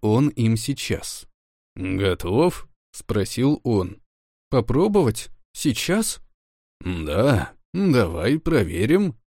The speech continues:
все ли работает. А ты поймешь, каково это». Я пожал плечами. «Хаим, давай позвоним нашему Дани». Сотрудник посмотрел на того, кто сидел в углу.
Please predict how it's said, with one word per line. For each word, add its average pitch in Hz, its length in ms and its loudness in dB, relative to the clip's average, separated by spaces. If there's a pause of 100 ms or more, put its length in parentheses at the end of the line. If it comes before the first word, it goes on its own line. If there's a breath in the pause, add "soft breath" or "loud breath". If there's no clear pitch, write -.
все 226 260 -2
ли 180 120 0
работает. 156 840 2 (460)
А 87 220 -2
ты 147 360 0
поймешь, 117 800 0 (100)
каково 185 640 2
это». 87 440 -6 (600)
Я 180 260 -2
пожал 131 380 2
плечами. 117 720 -2 (420)
«Хаим, 92 640 -2 (180)
давай 147 500 0
позвоним 101 720 0
нашему 156 420 2
Дани». 67 540 -2 (400)
Сотрудник 107 800 -2
посмотрел 98 640 0
на 95 140 0
того, 95 360 0
кто - 220 -4
сидел 101 440 -2
в 120 100 -2
углу. 104 420 -2